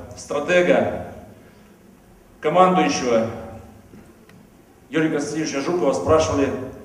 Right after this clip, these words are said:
что больше всего он помнит из множества сражений, он, не задумываясь, в своих мемуарах говорил:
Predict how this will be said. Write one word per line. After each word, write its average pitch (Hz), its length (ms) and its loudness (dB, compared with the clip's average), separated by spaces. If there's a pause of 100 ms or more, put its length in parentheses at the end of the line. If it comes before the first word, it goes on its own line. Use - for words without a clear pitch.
(120)
что 170 200 0
больше 170 280 4
всего 175 680 0
он 151 220 -2
помнит - 360 4 (500)
из 156 200 -2
множества 190 460 2
сражений, 160 680 0
он, 165 140 -2
не 160 100 -2
задумываясь, 160 500 2
в - 20 -4
своих 143 160 -4
мемуарах 143 580 0
говорил: 127 360 2